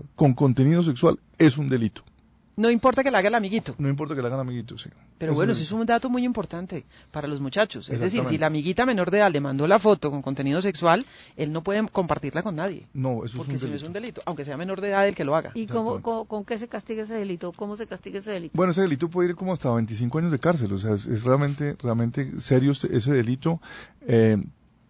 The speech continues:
Speaker 1: y, y realmente ya estamos trabajando para atacar es-, ese, esos tipos de, de riesgos en Internet. Hay muchos otros riesgos
Speaker 3: El
Speaker 1: en Internet.
Speaker 3: cibermatoneo.
Speaker 1: El matoneo es una cosa muy importante.
Speaker 3: Que se está volviendo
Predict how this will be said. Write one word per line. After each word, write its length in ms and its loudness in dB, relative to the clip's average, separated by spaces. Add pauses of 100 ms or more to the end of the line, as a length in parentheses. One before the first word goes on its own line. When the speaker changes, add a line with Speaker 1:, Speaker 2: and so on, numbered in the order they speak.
(440)
Speaker 1:
y, 280 8
y 40 6
realmente 260 4
ya 60 4
estamos 340 2
trabajando 480 4
para 240 0
atacar 560 2
es-, 160 -2
ese, 260 -2
esos 240 -4
tipos 460 -4
de, 160 4
de 180 0
riesgos 440 4
en 80 4
Internet. 380 6 (100)
Hay 160 8
muchos 420 2
otros 300 -4
riesgos 240 -2
Speaker 3:
El 80 -6
Speaker 1:
en 80 -4
Internet. 160 2
Speaker 3:
cibermatoneo. 720 0 (220)
Speaker 1:
El 180 4
matoneo 580 0
es 80 -6
una 160 -2
cosa 200 -2
muy 120 -2
importante. 640 -4
Speaker 3:
Que 140 -10
se 100 -10
está 220 -8
volviendo 960 -2